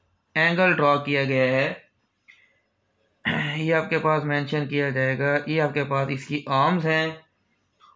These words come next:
और ये आपके पास है ए, ये आपके पास है बी, तो ये आपके पास सिंपल एक एंगल है जिसको हम नाम दे देंगे ए, बी और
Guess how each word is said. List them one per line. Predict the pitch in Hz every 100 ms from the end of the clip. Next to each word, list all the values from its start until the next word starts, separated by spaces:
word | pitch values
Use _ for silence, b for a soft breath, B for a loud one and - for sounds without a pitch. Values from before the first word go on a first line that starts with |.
| _ 147
और | 147 151 156 156 156 - - _
ये | 156
आपके | 165 156 156
पास | 143 143 139 -
है | 143 147 - - 143
ए, | 135 135 143 160 - _ - _
ये | 147
आपके | 147 147 147
पास | 135 131 123
है | 139 143 147
बी, | 131 120 113 -
तो | 180
ये | 196
आपके | 180 175
पास | 170 156
सिंपल | 156 147 151 147
एक | 147
एंगल | 135 131 156 156
है | 139 139
जिसको | 143 147
हम | 143 139
नाम | 131 131 127
दे | 120
देंगे | 117 117 131
ए, | 131 135 139 131
बी | 127 120
और | 127 160 180